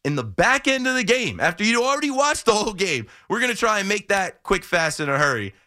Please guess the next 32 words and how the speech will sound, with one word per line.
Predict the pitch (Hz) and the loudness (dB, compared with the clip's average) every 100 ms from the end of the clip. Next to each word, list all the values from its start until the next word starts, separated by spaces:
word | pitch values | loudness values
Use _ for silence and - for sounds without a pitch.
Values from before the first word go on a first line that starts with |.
| _ - | _ 0
as | 175 165 | 0 0
we | 156 160 | -2 -2
also | 151 - 139 | -2 -4 -4
tighten | - 143 117 | -2 -2 0
up | 127 120 | -2 0
the | 120 | 0
other | 127 117 | 0 0
things. | 113 110 107 | -2 -4 -2
That's | 160 202 | -2 0
what | 226 | -2
they | 214 | -2
should | 214 196 | -2 -2
be | 151 | -2
doing. | 131 90 90 | -2 -4 -4
Tighten | 180 220 240 | -2 0 -2
up | 233 | -2
the | |
time | 185 185 190 185 | 0 0 0 0
in | 165 160 | -2 -4
between, | 156 - 180 95 - _ _ _ _ _ _ _ _ _ | -6 -4 -4 -6 -10 _ _ _ _ _ _ _ _ _
right? | 117 156 - _ _ _ _ _ _ | -2 -2 -4 _ _ _ _ _ _
They're | 135 | 0
gonna | 151 185 | 2 0
tighten | - 135 101 | 2 0 2
that | 113 98 | 0 0
up. | 82 - | -4 -8
The | 101 | -4
pitch | 180 160 - | -2 -2 0
clock | 156 143 131 - _ _ | 2 4 0 -6 _ _
and | 120 | -2
everything | 135 131 131 123 | 0 0 0 2
else. | 110 104 | 2 0